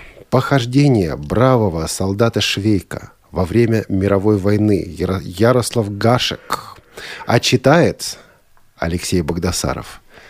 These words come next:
один из наших дикторов, с которым мы сотрудничаем. А, это серия передач, это художественное чтение, это очень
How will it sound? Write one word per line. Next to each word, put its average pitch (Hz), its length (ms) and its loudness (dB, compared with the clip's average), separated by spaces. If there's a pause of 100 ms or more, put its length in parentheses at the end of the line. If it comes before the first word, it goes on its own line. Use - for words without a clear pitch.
(160)
один 82 240 -2
из 73 60 -4
наших - 280 -4
дикторов, 95 300 -2
с - 20 -16
которым - 280 -4
мы 73 100 -2
сотрудничаем. 127 760 2 (560)
А, 92 400 0
это - 220 -2
серия 135 520 6
передач, 80 560 -4
это 98 120 -4
художественное 113 420 0
чтение, 90 480 -2
это 104 140 -4 (160)
очень 104 640 2